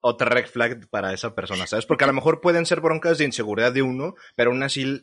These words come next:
tu pareja o tu, o tu, o la persona con la que estés tiene que también entender y darte tu lugar de, para que, a lo mejor sí puede ser un poquito bronca de inseguridad,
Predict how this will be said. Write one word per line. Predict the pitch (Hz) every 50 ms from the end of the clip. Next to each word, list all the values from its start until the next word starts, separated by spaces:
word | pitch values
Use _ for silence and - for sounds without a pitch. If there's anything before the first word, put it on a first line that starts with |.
| _
tu | - 127
pareja | - 120 104 101 98 98 127 127
o | 131 -
tu, | - 104 98 85 87
o | 92
tu, | - - 101 95
o | 95 92 87 90 92 92 90 92
la | 95 95 -
persona | 101 95 95 107 113 117
con | 123 120
la | 107
que | 95 95
estés | 90 - - 107 110 - _ - - _ _ -
tiene | 104 101 107 101
que | 113
también | 95 104 101 98 98
entender | 107 107 104 - 98 90 90 92 95 98
y | 101
darte | 90 92 90 90 - 95
tu | - 98
lugar | 95 85 87 87 87 90 95 - - 92
de, | 98 101 82
para | - - 98 95 90 -
que, | - 90 85 - - - -
a | - 101 113
lo |
mejor | 110 104 127 127
sí | - 147
puede | 139 - 143 139 131
ser | - 139
un | 135 135
poquito | - 123 123 - - 147 127
bronca | 110 110 98 101 - 135
de | 127 123
inseguridad, | 113 - - 90 87 85 85 98 127 -